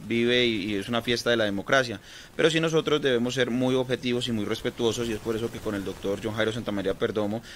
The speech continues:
desde el Comité de Garantías Electorales, trabajando de la mano con la Registraduría Nacional y la Registraduría de Yumbo, pues obviamente se ha expedido un decreto reglamentario donde se regula el tema de la propaganda electoral.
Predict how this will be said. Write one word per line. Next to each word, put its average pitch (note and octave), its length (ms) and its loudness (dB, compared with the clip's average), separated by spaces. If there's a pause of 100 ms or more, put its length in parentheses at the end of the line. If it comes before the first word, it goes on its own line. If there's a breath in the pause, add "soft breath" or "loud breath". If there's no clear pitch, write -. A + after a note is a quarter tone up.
(140 loud breath)
desde A2 160 0
el A2 40 -2
Comité A2 340 0
de C#3 100 4
Garantías A2+ 320 2
Electorales, A2+ 500 -2
trabajando G2 400 0
de A2+ 80 4
la A2 100 2
mano G#2 240 0
con A2 120 0
la G#2+ 60 2
Registraduría G2 680 0
Nacional A#2 480 0
y A#2 40 0
la G#2+ 100 -2
Registraduría G2 440 0
de B2 60 4
Yumbo, A#2 320 -2 (420 loud breath)
pues C#3 140 2
obviamente C#3 440 2
se C3+ 120 0
ha A2 280 4
expedido A#2 680 2
un A#2+ 100 0
decreto A#2 540 2 (240 loud breath)
reglamentario A#2 640 2
donde B2+ 320 0
se A2 180 -2
regula B2+ 720 2 (280 loud breath)
el A2+ 120 0
tema A2+ 180 2
de B2 40 6
la A#2+ 100 4
propaganda G2 460 -2
electoral. F#2 520 -2